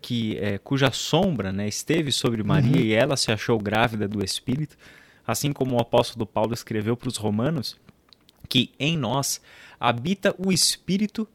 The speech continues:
Speaker 1: que ressuscitou Jesus Cristo dos mortos.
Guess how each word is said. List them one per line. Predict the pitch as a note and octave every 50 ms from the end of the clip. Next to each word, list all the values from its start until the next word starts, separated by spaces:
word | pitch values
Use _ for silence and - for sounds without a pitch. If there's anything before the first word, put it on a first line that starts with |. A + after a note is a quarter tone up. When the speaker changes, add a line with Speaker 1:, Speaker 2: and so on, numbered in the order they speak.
| _ -
Speaker 1:
que | - - D3
ressuscitou | A#2 - E3 G#3 G#3+ - - F#3+ - - - C#3+ - - - D#3+ F3 E3+
Jesus | C3 C3 A#2+ A2+ A2+ - -
Cristo | - A2 A#2 - - G2+
dos | F#2+ G2+ F#2+ E2+
mortos. | E2+ E2+ E2+ E2+ D#2 - - - - - -